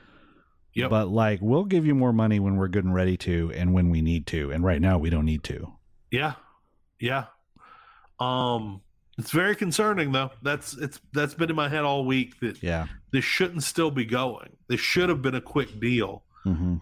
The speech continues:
Speaker 1: And, uh, even dub-, even just doubling them, I think, would have been a really good deal for Warner Media,
Speaker 2: Yeah.
Speaker 1: for A E W.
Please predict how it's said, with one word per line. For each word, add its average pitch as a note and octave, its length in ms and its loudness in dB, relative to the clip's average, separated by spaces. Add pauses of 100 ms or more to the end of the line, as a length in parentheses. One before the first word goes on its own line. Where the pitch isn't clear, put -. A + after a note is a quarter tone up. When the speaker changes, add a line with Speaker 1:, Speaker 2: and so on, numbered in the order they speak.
(120)
Speaker 1:
And, A#2+ 380 -2
uh, A2+ 340 0 (320)
even D#3 440 0
dub-, D3 340 -2
even F3 280 -2
just C3+ 240 0
doubling B2+ 500 0
them, G2+ 240 -6
I A2 80 -6
think, A2+ 260 -4
would A#2 100 2
have A2 80 -2
been A2+ 120 0
a G#2+ 40 0
really A#2+ 380 2
good A#2+ 220 -2
deal A#2 180 2
for A2 180 -2
Warner G#2+ 300 0
Media, C#3 560 0 (240)
Speaker 2:
Yeah. F#2 240 -2
Speaker 1:
for B2+ 160 0
A B2 120 0
E A2+ 120 -2
W. B2+ 680 2